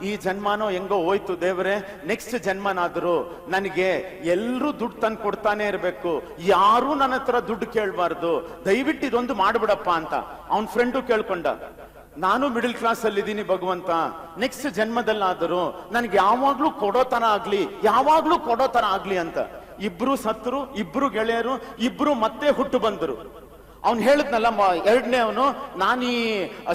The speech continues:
ಸಿಟಿಗೆ ಎಷ್ಟಾಗುತ್ತೋ ಅಷ್ಟು ಕೊಡ್ಬೇಕು" ಅಂತ. ಆ ಸಿಟಿಯಲ್ಲಿ ಅವನು ಅತಿ ದೊಡ್ಡ ಶ್ರೀಮಂತ ಆದ. ಯಾಕೆ ಹೇಳಿ ಶ್ರೀಮಂತ ಆದ? ಏನ್ ಕೇಳ್ಕೊಂಡಿದ್ದ ಅವ್ನು ಭಗವಂತನ ಹತ್ರ?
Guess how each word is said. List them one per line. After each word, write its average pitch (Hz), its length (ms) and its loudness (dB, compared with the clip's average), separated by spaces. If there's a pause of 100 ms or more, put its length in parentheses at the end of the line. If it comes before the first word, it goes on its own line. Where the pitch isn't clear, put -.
ಸಿಟಿಗೆ 269 920 -2
ಎಷ್ಟಾಗುತ್ತೋ 247 800 2
ಅಷ್ಟು 262 220 -2
ಕೊಡ್ಬೇಕು" 240 540 0
ಅಂತ. 214 180 -4 (340)
ಆ 190 160 4
ಸಿಟಿಯಲ್ಲಿ 254 580 -2
ಅವನು 170 440 0 (320)
ಅತಿ 302 420 0
ದೊಡ್ಡ 247 240 4
ಶ್ರೀಮಂತ 254 640 0
ಆದ. 156 480 0 (100)
ಯಾಕೆ 269 240 2
ಹೇಳಿ 277 160 2
ಶ್ರೀಮಂತ 269 420 -2
ಆದ? 247 160 2 (320)
ಏನ್ 330 180 4
ಕೇಳ್ಕೊಂಡಿದ್ದ 302 480 2
ಅವ್ನು 254 140 2
ಭಗವಂತನ 247 460 2
ಹತ್ರ? 247 180 0